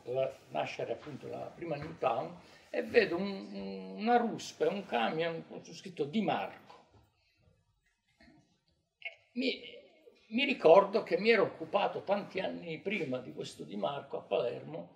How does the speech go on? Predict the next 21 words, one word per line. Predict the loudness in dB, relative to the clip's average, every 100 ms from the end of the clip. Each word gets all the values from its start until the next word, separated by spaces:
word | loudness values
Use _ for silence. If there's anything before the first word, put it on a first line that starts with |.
| -20 _ _ _
che | 4
era | 4 4
socio | 2 0 -2
di | -4
Ciancimino. | -6 -10 -12 -8 -8 -8 -16 _ _ _
E | 0
io | 4
lo | 4
vado | 4 2
a | 0
chiedere: | 0 0 0
"Ma | 2 6
lei | 6 6
è | 4
il |
socio | 2 -2 -2 -2
di | -6 -6 -8
Ciancimino, | -2 -2 -2 -6 -4 -4 -4
Vito?" | -6 -6 -8
Dice: | -6 -4
"Sì." | -2 -4